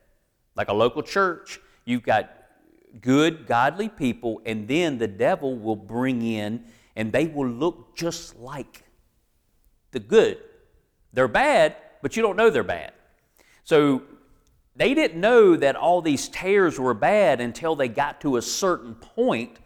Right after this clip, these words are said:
to where they started to either develop the fruit or not.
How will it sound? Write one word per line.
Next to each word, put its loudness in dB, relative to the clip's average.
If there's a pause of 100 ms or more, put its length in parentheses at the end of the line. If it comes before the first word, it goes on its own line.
(280)
to 0
where 2
they 0
started -2
to 0
either 0
develop -2
the -6
fruit -2
or -2
not. -8